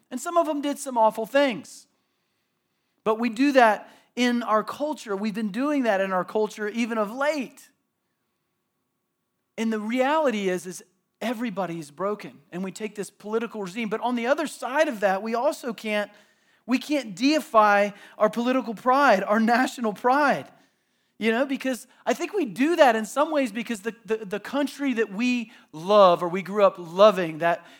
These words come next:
you know, "My country, 'tis of thee," protects the good life.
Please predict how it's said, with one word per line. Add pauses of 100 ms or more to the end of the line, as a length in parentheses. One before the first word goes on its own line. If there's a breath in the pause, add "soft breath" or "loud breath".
you
know, (420)
"My
country,
'tis
of
thee," (200 loud breath)
protects
the
good
life.